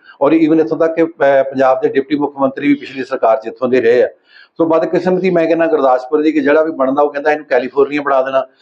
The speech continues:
ਕੋਈ ਇਹਨੂੰ ਕਹਿੰਦਾ, "ਇਹਨੂੰ ਪੈਰਿਸ ਬਣਾ ਦੇਣਾ," ਕੋਈ ਕਹਿੰਦਾ, "ਇਹਨੂੰ ਜਰਮਨ ਬਣਾ ਦੇਣਾ," ਇਹਨੂੰ ਘੱਟ ਕੋਈ ਗੱਲ ਹੀ ਨਹੀਂ ਕਰਦਾ। ਤੇ ਮੈਂ ਕਹਿੰਦਾ ਵੀ ਇੱਥੇ ਕੋਈ ਇੰਡਸਟਰੀ ਛੱਡ ਕੇ ਇੱਥੇ ਤੀਲਾਂ ਵਾਲੀ ਡੱਬੀਆਂ ਦੀ ਕੋਈ ਵੀ ਫੈਕਟਰੀ ਹੈ ਨਹੀਂ ਕਿਸੇ ਦੇ ਘਰ 'ਚ ਲੱਗੀ ਹੋਏ।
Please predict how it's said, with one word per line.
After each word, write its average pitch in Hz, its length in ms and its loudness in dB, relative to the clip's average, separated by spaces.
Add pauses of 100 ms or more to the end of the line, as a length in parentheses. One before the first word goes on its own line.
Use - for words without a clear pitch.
(160)
ਕੋਈ 160 220 2
ਇਹਨੂੰ 160 200 2
ਕਹਿੰਦਾ, 147 220 2
"ਇਹਨੂੰ 127 540 -2
ਪੈਰਿਸ 127 280 0
ਬਣਾ 147 220 0
ਦੇਣਾ," 147 180 0
ਕੋਈ 131 200 0
ਕਹਿੰਦਾ, 123 220 0
"ਇਹਨੂੰ 113 140 -2
ਜਰਮਨ 113 300 -2
ਬਣਾ 135 200 0
ਦੇਣਾ," 127 200 -4 (300)
ਇਹਨੂੰ 156 260 2
ਘੱਟ - 100 -2
ਕੋਈ 117 160 -8
ਗੱਲ 107 160 2
ਹੀ 117 40 -2
ਨਹੀਂ 147 140 -2
ਕਰਦਾ। 113 380 0 (280)
ਤੇ 160 60 -2
ਮੈਂ 151 220 2
ਕਹਿੰਦਾ 165 240 0
ਵੀ 170 200 2
ਇੱਥੇ 160 240 -2
ਕੋਈ 160 460 2 (220)
ਇੰਡਸਟਰੀ 139 380 -2
ਛੱਡ 147 220 -2
ਕੇ 156 80 0
ਇੱਥੇ 156 160 0
ਤੀਲਾਂ 156 260 -2
ਵਾਲੀ 151 140 0
ਡੱਬੀਆਂ 120 340 0
ਦੀ 147 100 -4
ਕੋਈ 147 440 0
ਵੀ 156 80 -4
ਫੈਕਟਰੀ 143 360 -4
ਹੈ 151 60 2
ਨਹੀਂ 127 120 -4
ਕਿਸੇ 147 160 -2
ਦੇ 139 80 -2
ਘਰ 147 140 0
'ਚ - 120 -8
ਲੱਗੀ 120 240 -2
ਹੋਏ। 110 160 0